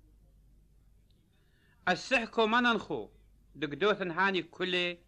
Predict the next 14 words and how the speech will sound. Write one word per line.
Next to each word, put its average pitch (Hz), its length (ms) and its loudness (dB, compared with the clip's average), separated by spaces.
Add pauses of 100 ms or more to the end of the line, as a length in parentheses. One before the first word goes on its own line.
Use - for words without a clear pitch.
(320)
علي 127 300 -2
قبيلاثي. 107 840 -4 (2000)
أورشليم 220 800 4
أورشليم. 143 720 0 (1800)
إي 151 80 0
ولاية 123 440 4
قدس. 95 580 -10 (520)
قاتلتو 220 500 4
دنبي 214 560 2
وراجمتو 190 560 2
تاني 180 360 0
دم 156 140 -2
شضري 156 720 -2 (240)
القابة. 117 640 -2